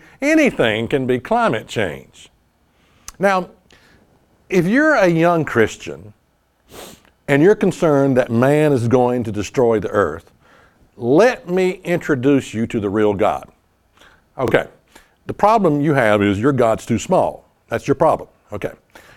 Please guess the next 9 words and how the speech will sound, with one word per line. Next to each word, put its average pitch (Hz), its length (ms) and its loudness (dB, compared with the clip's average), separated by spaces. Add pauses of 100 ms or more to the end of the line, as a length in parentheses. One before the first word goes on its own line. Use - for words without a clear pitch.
(180)
now 139 80 -6
consider 180 340 4
this. 110 280 -2
The 170 140 -4
earth 180 540 -2 (200)
travels 190 600 -2
around 143 440 -2
the 123 80 -6
sun 104 560 -4